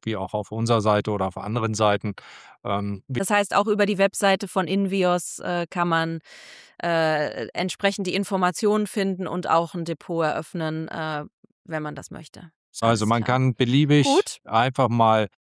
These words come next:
Speaker 1: die K I fragen oder googeln und, äh, am Ende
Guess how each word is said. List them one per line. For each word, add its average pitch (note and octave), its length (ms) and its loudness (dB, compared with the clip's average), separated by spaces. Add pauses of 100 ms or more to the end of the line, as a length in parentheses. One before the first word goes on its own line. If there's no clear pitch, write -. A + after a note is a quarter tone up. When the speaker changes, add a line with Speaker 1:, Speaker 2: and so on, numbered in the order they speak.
(680)
Speaker 1:
die B2 80 4
K B2 180 2
I E3+ 180 4
fragen C3 400 4
oder G#2+ 200 4
googeln C#3+ 640 4
und, A2 420 0
äh, A2+ 40 2
am A2 360 0
Ende A#2 560 2